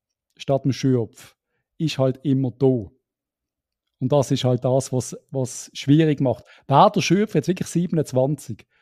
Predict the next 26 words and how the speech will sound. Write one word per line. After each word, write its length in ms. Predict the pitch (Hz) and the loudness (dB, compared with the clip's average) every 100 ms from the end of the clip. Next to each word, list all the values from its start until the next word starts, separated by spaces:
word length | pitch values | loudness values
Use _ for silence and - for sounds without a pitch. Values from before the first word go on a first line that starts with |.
| _ _ | _ _
und 120 | 139 | 2
er 100 | 143 | 4
wäre 160 | 160 185 | 6 4
der 100 | 156 | 0
gleiche 320 | 170 208 185 | -2 -2 -2
Schürpf 440 | - 156 170 - | 0 0 0 -6
wie 80 | 131 | -4
jetzt 400 | 127 180 - - 190 - _ _ _ _ | -4 -4 -6 -6 -6 -8 _ _ _ _
und 580 | 156 147 147 131 - - | 2 2 2 -4 -12 -14
wir 200 | 147 139 | 0 2
wissen, 500 | 131 208 - 180 143 | 4 2 2 0 0
der 140 | 143 135 | -2 -2
wird 260 | 165 180 | -2 -4
keine 140 | - 170 | -4 -4
grosse 280 | 156 165 156 | -4 -4 -2
Karriere 360 | 151 151 147 | -2 0 0
noch 100 | 143 | -2
machen, 300 | 143 147 143 | -4 -6 -6
aber, 340 | 165 135 151 - | -2 -2 -2 -4
aber 260 | 147 156 | -4 -6
er 180 | - 151 | -6 -6
ist 120 | 156 | -4
noch 140 | 143 - | -4 -2
voll 240 | 143 143 | -2 0
im 120 | 127 | -2
Dampf, 440 | 131 139 175 - | -2 -2 -4 -8